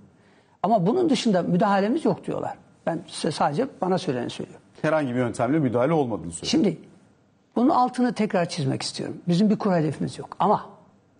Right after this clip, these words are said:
Speaker 1: şöyle birlikte bakalım. Ben profesyonel hayatımda çok uzun yıllar masanın öbür tarafında bulundum.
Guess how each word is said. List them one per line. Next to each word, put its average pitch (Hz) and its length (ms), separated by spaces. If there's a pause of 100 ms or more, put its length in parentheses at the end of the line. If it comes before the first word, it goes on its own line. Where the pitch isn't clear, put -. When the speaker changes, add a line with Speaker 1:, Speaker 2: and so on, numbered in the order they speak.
(380)
Speaker 1:
şöyle 294 300
birlikte 269 360
bakalım. 196 320 (1080)
Ben 220 300 (1300)
profesyonel 190 520
hayatımda 135 580 (1300)
çok 269 240
uzun 202 240
yıllar 147 360 (920)
masanın 202 360
öbür 196 240
tarafında 160 480
bulundum. 117 300